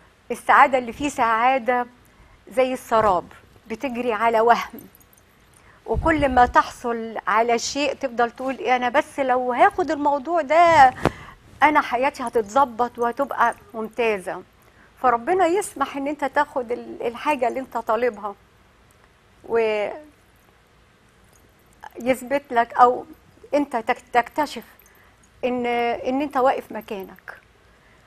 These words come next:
وترجع تدور على حاجة تانية تجري وراها، وهكذا. والحياة والعمر بيجري بينا، بنجري، بنطلب حاجات أرضية كلها، وحاجات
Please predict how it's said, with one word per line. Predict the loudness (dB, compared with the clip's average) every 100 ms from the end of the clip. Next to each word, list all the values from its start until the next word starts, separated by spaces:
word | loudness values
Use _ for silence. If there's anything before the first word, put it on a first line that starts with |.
| _ -8
وترجع | -2 2 4 4
تدور | 4 2 4
على | 4 2
حاجة | 0 -2
تانية | -2 -2 -4 -8 -14 _ _ _ _ _ _ _ -6
تجري | -2 0
وراها، | 2 2 2 0 -4 -18 -20 -2
وهكذا. | 0 2 2 2 2 0 -8 -20 -20 _ -4
والحياة | -2 0 0 2 4 4
والعمر | 2 0 0 0 -2
بيجري | -6 -8 -8
بينا، | -8 -8 -8
بنجري، | -10 -6 -6 -4 -8 -8 -8 -8 -8 -6
بنطلب | -2 2 2 2 -2 0
حاجات | 0 2 4 4 2 -4 _ -20 -20 -4 4
أرضية | 4 4 0 0
كلها، | -4 -6 -4 -4 -8
وحاجات | -8 -2 -2